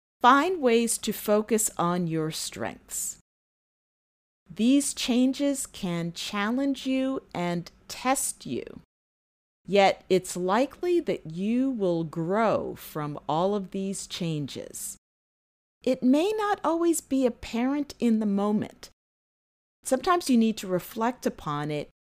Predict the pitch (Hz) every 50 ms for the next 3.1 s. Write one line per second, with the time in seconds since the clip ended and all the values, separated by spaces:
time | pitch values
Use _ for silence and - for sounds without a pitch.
0 | _ - 185 190 214 214 214 233 202 180 165 135 - - 147 143 139 151 - -
1 | - 135 117 76 - - - - - - - _ _ _ _ _ _ _ - -
2 | 180 196 208 208 - - - 190 170 165 160 143 - - - 95 64 62 64 -
3 | -